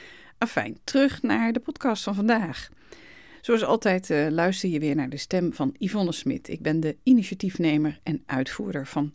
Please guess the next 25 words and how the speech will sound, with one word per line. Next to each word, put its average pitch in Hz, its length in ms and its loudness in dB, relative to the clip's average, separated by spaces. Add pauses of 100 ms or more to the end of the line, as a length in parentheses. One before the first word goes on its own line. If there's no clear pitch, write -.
Discutafel - 680 -12 (120)
Podcast. - 640 -10 (640)
En 233 100 2
ik 240 100 2
heb 233 140 2
deze 262 260 4
keer 220 400 2
een 170 280 -4
serie 302 600 0
voorbereid 202 720 0
voor 170 220 -6
jou 160 400 0
van 151 360 -2
vier - 480 0
afleveringen 190 1000 -4
over 160 320 -4
het 151 240 -12 (120)
concept - 720 -6
achter 147 480 -10 (220)
voedselbossen. 156 1700 -6 (1160)
En 151 180 -2
deze 156 460 -6
afleveringen 170 560 0
die 170 120 -2
zullen 156 300 -2